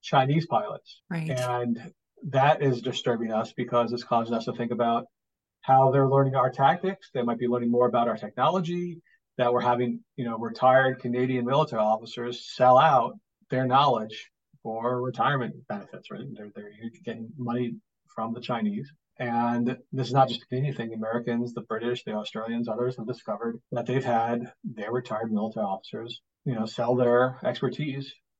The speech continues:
Speaker 1: to China.
Speaker 2: Mm-hmm.
Speaker 1: And th-, that wouldn't be a problem if China wasn't the number one threat facing these countries, but it is, so it is a problem.
Speaker 2: Yeah, it's really interesting. I just, uh,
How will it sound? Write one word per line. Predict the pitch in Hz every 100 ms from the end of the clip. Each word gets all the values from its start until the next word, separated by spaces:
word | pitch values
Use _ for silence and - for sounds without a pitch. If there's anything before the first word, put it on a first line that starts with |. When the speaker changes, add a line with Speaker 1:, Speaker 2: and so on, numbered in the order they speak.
| 208 -
Speaker 1:
to | 143
China. | 135 143 175 - - _ _ _ _ _ 214
Speaker 2:
Mm-hmm. | 180 170
Speaker 1:
And | 165 151
th-, | 143
that | 127 131
wouldn't | 139 135 113
be | 127 120
a | 113
problem | 151 151 131
if | 120
China | - 113 113 113
wasn't | 107 113 127 - _ _ _ _ _
the | 117
number | 117 113 120
one | 120 117
threat | 120 113 110
facing | - 156 - 110
these | 104
countries, | - - - 151 _ _ -
but | 113 135 _ _ _ -
it | 214 208
is, | 143 -
so | 101 127 - -
it | -
is | 123
a | 127
problem. | 147 143 - _ _ _ _ _ _ _
Speaker 2:
Yeah, | 170 165 160 156 156 -
it's | 214 254
really | 285 294
interesting. | 226 196 - 156
I | 156 156 -
just, | 196 208 - -
uh, | 170 151